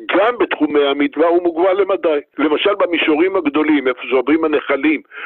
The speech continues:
אה, חיון, אה, גרזי, קצב וכדומה, שם הם לא היו, זאת ארץ צבאים, שם חי צבי המדבר. היעלים, אח-, אחד התנאים הראשונים לקיומם זה הצוקים. תנאי משני זה מים.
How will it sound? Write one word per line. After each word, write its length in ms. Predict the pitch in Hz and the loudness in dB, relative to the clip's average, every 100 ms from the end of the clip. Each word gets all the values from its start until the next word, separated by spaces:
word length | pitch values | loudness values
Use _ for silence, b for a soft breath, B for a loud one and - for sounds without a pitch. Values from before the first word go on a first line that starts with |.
| B | B
אה, 460 | 117 120 117 120 120 | 2 4 4 4 2
חיון, 640 | 107 120 127 175 180 135 120 | 0 -2 0 2 2 0 0
אה, 880 | 117 113 113 110 107 110 107 104 104 _ b b b b 277 - | 2 2 2 2 2 2 2 0 -2 _ b b b b -14 -10
גרזי, 800 | 277 131 139 117 113 196 139 113 110 131 - | -8 -4 -4 -4 -4 -2 -2 -4 -2 -4 -2
קצב 520 | 196 - - 117 131 | -2 -2 0 0 0
וכדומה, 380 | 139 147 185 214 - B B | 0 0 0 -2 -4 B B
שם 240 | 208 233 | -2 -2
הם 120 | 233 | 0
לא 140 | 226 220 | 0 2
היו, 200 | 208 185 175 160 | 2 2 2 0
זאת 200 | 214 - | -2 0
ארץ 180 | 196 202 - - | 0 0 -2 -4
צבאים, 340 | 180 170 147 - _ b | 0 0 0 -6 _ b
שם 240 | - 185 185 | -2 -2 0
חי 120 | 185 - | -2 -2
צבי 180 | 160 180 | -2 0
המדבר. 400 | 165 151 143 135 - B B B | 0 -2 -2 -2 -4 B B B
היעלים, 560 | 135 147 151 190 233 - | 2 2 2 0 -4 -6
אח-, 140 | - - - - - | -6 -4 -8 -8 -6
אחד 260 | - 196 196 | -2 0 0
התנאים 340 | - 190 190 | -2 -2 -2
הראשונים 600 | 170 160 - 175 214 131 - - | -2 -2 0 0 -2 -4 -6 -6
לקיומם 480 | 127 - 160 175 208 | -4 -2 -2 0 0
זה 80 | 175 | 0
הצוקים. 460 | 165 - 147 - 120 _ _ _ | 0 -2 -6 -6 -8 _ _ _
תנאי 200 | 165 190 | -2 -2
משני 460 | 156 135 202 233 - _ 156 | -2 -4 -2 -4 -6 _ -4
זה 100 | 143 | -2
מים. 300 | 135 110 101 | 0 -2 -4